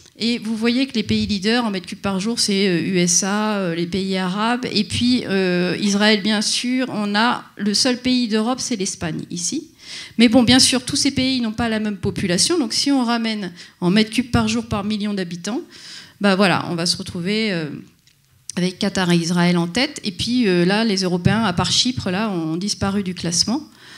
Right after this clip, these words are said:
Euh, on a la Tunisie, là, pas loin de chez nous, mais, euh, voilà. Vous voyez, bon, bien sûr, nous, on n'apparaît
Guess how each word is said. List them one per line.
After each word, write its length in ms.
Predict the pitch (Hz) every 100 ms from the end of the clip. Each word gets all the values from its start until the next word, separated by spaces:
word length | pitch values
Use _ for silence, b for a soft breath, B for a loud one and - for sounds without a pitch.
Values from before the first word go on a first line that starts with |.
| B B B -
Euh, 260 | 180 170 165
on 140 | 180 196
a 100 | 185
la 100 | 170
Tunisie, 580 | 170 180 160 165 240
là, 100 | 247
pas 140 | 208 175
loin 140 | 165
de 80 | 160
chez 180 | - 151
nous, 200 | 185 254
mais, 240 | 202 156
euh, 60 | - - -
voilà. 220 | 165 - 190
Vous 80 | 175
voyez, 300 | 170 180 240
bon, 120 | 196
bien 240 | 170 175 185
sûr, 280 | 190 285 269
nous, 340 | 233 294 294
on 120 | -
n'apparaît 520 | 185 180 185 214 233